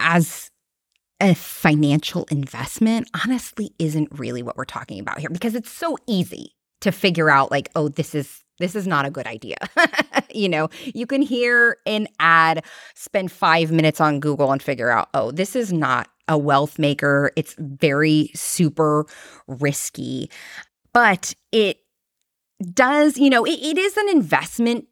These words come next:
tool. I mean, I do know people that, for example,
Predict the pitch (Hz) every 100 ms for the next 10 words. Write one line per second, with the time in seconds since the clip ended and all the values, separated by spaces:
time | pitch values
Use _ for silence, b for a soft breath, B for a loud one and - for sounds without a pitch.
0 | - 202 - - 240 254 262 254 190 185
1 | 175 165 143 185 202 202 185 - 214 -
2 | 196 190 156 170 160 - - 170 156 151
3 | 165 160 156 156 147